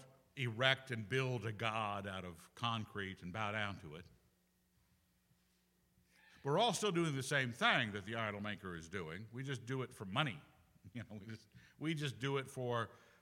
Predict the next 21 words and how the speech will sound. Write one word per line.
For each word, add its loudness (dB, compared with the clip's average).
the -4
materialistic -2
gains 2
that -2
we -4
think, -4
if -4
I 0
draw 0
the -2
right -2
picture -6
with -6
my -4
four -6
oh -2
one -6
K, -6
if -4
I 2
make 0